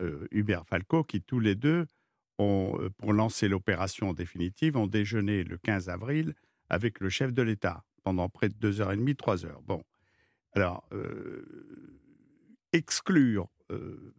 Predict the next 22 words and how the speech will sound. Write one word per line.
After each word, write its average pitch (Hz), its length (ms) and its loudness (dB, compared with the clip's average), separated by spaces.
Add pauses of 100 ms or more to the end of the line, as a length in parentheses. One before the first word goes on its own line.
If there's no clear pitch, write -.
(320)
Muselier, 113 760 2 (320)
c'était 156 420 0
finalement 120 580 2
parce - 220 -4
qu'ils 110 260 0
ont 113 80 6
une 107 140 2
équation 107 520 0 (260)
insoluble, 120 680 0 (480)
le, 50 140 -4
le, 50 500 -6
le, 50 320 -8
les, 78 200 -8
les 85 120 -8
Républicains. 80 580 -8 (540)
Euh, - 160 -4
si, 120 420 4
euh, 101 180 4
ils 101 140 2
montent 110 240 2
une 107 160 4
liste, 113 400 2